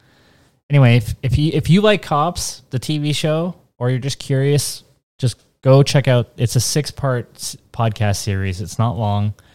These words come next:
and it's really interesting. Like, it'll suck you in. So it's called Headlong Running from Cops, and just search for it on your p-, whatever podcast app you have.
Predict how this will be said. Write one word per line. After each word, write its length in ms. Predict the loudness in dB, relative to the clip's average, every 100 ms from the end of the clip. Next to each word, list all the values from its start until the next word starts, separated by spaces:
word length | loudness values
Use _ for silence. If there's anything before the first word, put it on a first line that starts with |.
| _ -2
and 120 | -2
it's 160 | -2
really 340 | -4 -4 -2 -4
interesting. 380 | -6 -8 -6 -6
Like, 180 | -6 -4
it'll 140 | -4
suck 320 | -2 -4 -2
you 120 | -2 0
in. 260 | 0 -2 -6 _ _ -6
So 80 | -4
it's 80 |
called 240 | -2 -2 0
Headlong 760 | 0 -2 -2 -2 0 0 -2 -6 _ _ -4
Running 240 | -2 0
from 180 | 0 -2
Cops, 520 | -2 -4 -4 -10 -12 _ _ _ _ _ _ _
and 140 | -8 -6
just 220 | -6 -10 _ -8
search 260 | -6 -6
for 200 | -6 -6
it 60 | -4
on 340 | -4 -2 -4 -8 _ _
your 140 | -10 -10
p-, 180 | -14 -20 -10
whatever 300 | -8 -6 -6
podcast 520 | -6 -8 -6 -8 -6
app 200 | -8 -6
you 100 | -8
have. 380 | -6 -6 -8